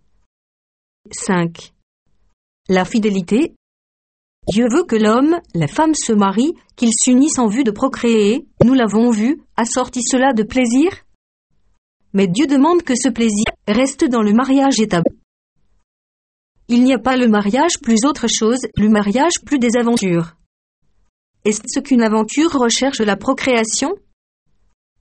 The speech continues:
Pas du tout, elle recherche uniquement le plaisir.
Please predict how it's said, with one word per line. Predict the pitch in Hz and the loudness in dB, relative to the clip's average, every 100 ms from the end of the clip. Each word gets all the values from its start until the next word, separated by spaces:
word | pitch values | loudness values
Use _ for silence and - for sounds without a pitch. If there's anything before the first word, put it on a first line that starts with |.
| _ - | _ -2
Pas | 330 | 0
du | 277 - | 0 0
tout, | 294 320 | 2 2
elle | 185 | 2
recherche | 196 - 254 269 - | 2 0 0 0 0
uniquement | 330 294 - 285 | 2 2 2 2
le | 320 254 | 2 0
plaisir. | - 254 233 302 | 0 0 2 0